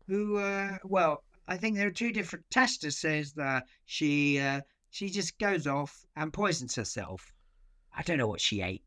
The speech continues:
but there was a lot of bad food then. Um, while, uh,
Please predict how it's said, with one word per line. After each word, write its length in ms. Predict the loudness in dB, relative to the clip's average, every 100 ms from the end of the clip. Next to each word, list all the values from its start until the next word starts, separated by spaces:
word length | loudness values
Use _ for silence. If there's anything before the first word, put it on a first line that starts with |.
| _ -16
but 140 | -4
there 100 | -2
was 120 | 0
a 40 | 2
lot 200 | 2 0
of 120 | -8
bad 280 | -20 -20 -20 -20
food 140 | -20 -18
then. 300 | -16 -16 -18 _ _ _ _ 0
Um, 420 | 4 4 4 -2 -8 _ -4
while, 500 | 6 8 8 6 4
uh, 300 | 4 0